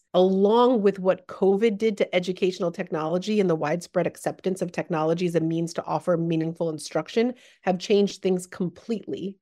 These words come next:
And right now, what I'm seeing are employers that are willing to make an investment in English upskilling because they see that by twenty thirty, ninety-seven percent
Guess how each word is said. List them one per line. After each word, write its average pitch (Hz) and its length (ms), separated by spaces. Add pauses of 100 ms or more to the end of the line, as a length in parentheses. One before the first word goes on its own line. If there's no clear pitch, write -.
And 196 120
right 185 180
now, 208 200
what 226 120
I'm 175 140
seeing 180 420
are 180 160
employers 165 760
that 170 140
are 175 80
willing 196 340
to 190 120
make 170 200
an 170 80
investment 160 760
in 160 120
English 175 480
upskilling 175 720 (360)
because 196 360
they 196 340
see 180 680 (340)
that 165 220
by 165 140
twenty 196 360
thirty, 185 600
ninety-seven 185 580
percent 180 480